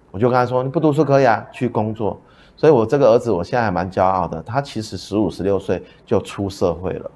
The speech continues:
我看我们现在现今的台湾的小朋友很少有他这种经验，他出社会两年之后才回头，他说他想要把高中读完。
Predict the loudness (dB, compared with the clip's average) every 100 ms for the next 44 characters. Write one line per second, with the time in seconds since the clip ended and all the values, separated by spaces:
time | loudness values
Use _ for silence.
0 | _ _ _ _ -8 0 2 2 0 2
1 | 0 2 0 0 0 -2 0 0 2 0
2 | -2 -6 -4 -6 -4 -4 -4 -2 -2 -2
3 | -6 -6 -4 -2 -2 -4 -10 -10 -6 -6
4 | -8 -12 -20 -12 -4 2 2 6 6 6
5 | 6 2 0 -6 0 0 2 -2 2 0
6 | 2 -2 -2 -4 -6 -4 -4 -4 -10 -20
7 | -4 -2 -2 0 0 0 -2 -6 -6 -4
8 | 0 0 0 -4 -6 -6 -6